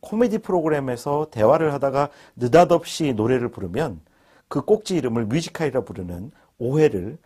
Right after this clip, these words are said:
아, 만들기도 합니다. 뮤지컬은 노래하는 연극이다라는 인식이 바탕에 깔려있기 때문에 그런 제목이 붙게 된 것 같습니다.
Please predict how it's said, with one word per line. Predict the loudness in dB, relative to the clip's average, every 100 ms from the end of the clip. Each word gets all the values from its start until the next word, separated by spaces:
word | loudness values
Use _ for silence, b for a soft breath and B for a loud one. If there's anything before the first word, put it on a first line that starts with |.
| _ -14
아, | -12 -12 -6
만들기도 | -4 -2 -4 -6 -12
합니다. | -10 -10 -10 -14 -20 _ _ b b b b b b
뮤지컬은 | -4 -2 -2 2 4 4 0 -2
노래하는 | 4 6 6 2 0
연극이다라는 | 0 0 -2 2 2 2 0 -2 -2
인식이 | -4 -8 -8 -8 -8 b b b
바탕에 | -8 -6 -4 -2
깔려있기 | 0 0 0 -4
때문에 | -8 -8 -6 -8 -8 -12 _
그런 | -6 -4 -4
제목이 | -6 -10 -12 -16
붙게 | -16 -4 -2
된 | -2 -6
것 | -14
같습니다. | -16 -14 -16 -18 -20 -20